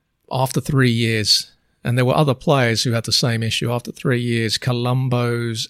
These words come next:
impact, hi-, his performance levels started to dip spectacularly. And, uh, Sacchi called him in and said, "Look, I've gotta let you know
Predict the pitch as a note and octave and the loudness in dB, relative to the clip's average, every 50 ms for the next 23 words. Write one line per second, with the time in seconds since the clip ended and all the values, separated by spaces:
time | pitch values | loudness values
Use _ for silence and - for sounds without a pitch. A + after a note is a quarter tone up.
0 | _ - C3 B2 A#2+ A#2+ - B2 B2 A2+ A2 - _ - - - _ _ _ _ | _ -2 -2 -2 -2 -2 0 0 0 0 -2 -6 _ -12 -12 -12 _ _ _ _
1 | _ _ _ _ _ _ _ - B2+ A#2+ A#2+ A#2 A2 A#2 A#2+ - B2+ - - C#3 | _ _ _ _ _ _ _ -2 -2 0 0 -2 -2 -4 -2 -4 -4 -2 0 -2
2 | B2+ A#2+ A#2 A2 - - B2+ A#2+ A#2 A2+ A#2 A2 - - - - C3+ C3+ C3 B2+ | 0 0 -2 -4 -4 -2 -2 -2 -2 -2 -4 -4 -2 -4 -2 -2 -2 -2 0 0
3 | - - B2+ - A#2+ - _ - C3 B2 A#2+ - - - - A#2+ C#3+ _ - - | -2 -4 -4 -4 -8 -8 _ -2 -2 -2 -2 -2 -4 -4 -4 -6 -6 _ -4 -4
4 | C3 B2 B2 - - - A#2+ A#2 A2+ A2+ G#2+ - _ _ _ _ _ _ _ _ | -2 -4 -4 -6 -6 -6 -6 -6 -6 -8 -10 -12 _ _ _ _ _ _ _ _
5 | _ - - B2 A#2+ A#2+ A#2 A#2 A2+ A2+ A2+ A2+ A2+ A2 A2 - B2+ A#2 A#2 A2+ | _ -8 -6 -4 -4 -4 -4 -4 -4 -6 -6 -8 -8 -8 -6 -6 -4 -4 -4 -4
6 | A2+ A#2 - - - - D3+ C#3+ C3 B2 - - C3+ A#2 A#2 A#2 - - - - | -4 -6 -2 2 2 2 4 2 0 -2 0 -2 -2 -2 -2 -4 -6 -8 -2 0
7 | C#3+ B2 A#2 A2+ A#2 A#2 A#2 A#2 A#2+ A#2 A2+ A2 A2 G#2+ A2+ - - - A#2+ A2+ | 0 2 2 0 -2 -2 -2 -2 -2 -2 -4 -4 -6 -4 -2 -2 0 0 0 -2
8 | A2+ B2 A#2 A#2 A#2+ _ _ - - - - _ - A2+ B2+ - B2+ A2+ A2+ A2+ | -2 -4 -4 -4 -6 _ _ -18 -18 -18 -20 _ -10 -8 -4 -2 -2 -2 -2 -4
9 | A#2 - _ - A#2+ A#2 A#2 A#2 A#2 A2+ A2+ A2 A2 | -6 -6 _ -6 -6 -4 -4 -4 -2 -2 -4 -4 -6